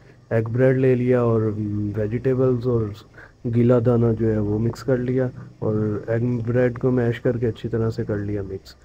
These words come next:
और फिर मैं अपने सॉफ्ट फूड को ले आया बर्ड्स रूम में और उसके साथ मैंने ऐड किया मोरिंगा पाउडर सॉफ्ट फूड के ऊपर और साथ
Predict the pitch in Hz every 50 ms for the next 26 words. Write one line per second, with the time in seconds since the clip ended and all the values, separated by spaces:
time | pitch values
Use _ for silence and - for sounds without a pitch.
0 | _ _ _ _ _ 117 117 117 120 120 120 131 123 120 120 120 120 120 123 120
1 | 120 120 117 120 117 117 117 117 - 135 123 - - 135 127 127 123 120 120 117
2 | 110 104 113 113 123 123 117 123 127 131 127 127 127 127 123 120 120 - - -
3 | _ _ - 107 107 107 104 107 110 107 107 - - 123 117 113 120 113 110 110
4 | 113 113 110 110 110 107 104 104 104 104 110 110 110 120 120 117 107 107 104 107
5 | 104 110 107 107 104 104 101 95 101 98 92 - - - - - _ _ _ -
6 | 113 104 107 104 - - 101 101 95 98 - 101 98 95 - 98 95 92 - -
7 | - - - _ - 101 104 104 104 101 101 98 - 104 - - 113 120 110 104
8 | 107